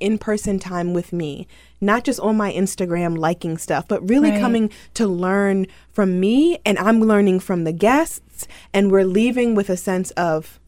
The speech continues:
Speaker 1: community and with storytelling in mind, because that's what my
Speaker 2: Right.
Speaker 1: life, I feel like, is about.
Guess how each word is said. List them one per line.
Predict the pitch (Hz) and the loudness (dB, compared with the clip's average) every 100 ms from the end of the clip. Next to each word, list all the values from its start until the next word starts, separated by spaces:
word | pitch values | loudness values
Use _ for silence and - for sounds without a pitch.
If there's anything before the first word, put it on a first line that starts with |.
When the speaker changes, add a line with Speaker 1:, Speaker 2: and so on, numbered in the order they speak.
| - - _ _ - | -20 -20 _ _ -8
Speaker 1:
community | 208 190 156 135 110 101 196 - - - - | -4 -2 -4 -8 -10 -10 -10 -14 -20 -20 -6
and | 233 277 | 2 4
with | 277 269 | 4 2
storytelling | - 277 285 339 208 170 147 151 | -2 0 2 0 -2 -4 -4 -8
in | 147 | -10
mind, | 117 78 117 - | -10 -10 -12 -8
because | 226 247 208 | -4 -2 0
that's | 220 262 - | -2 -2 -4
what | 269 | -2
my | 208 | 0
Speaker 2:
Right. | 190 | 0
Speaker 1:
life, | 180 180 - | 0 -2 -4
I | 180 | -10
feel | - 175 | -8 -8
like, | 160 | -6
is | 165 | -8
about. | 165 151 80 - | -8 -8 -10 -10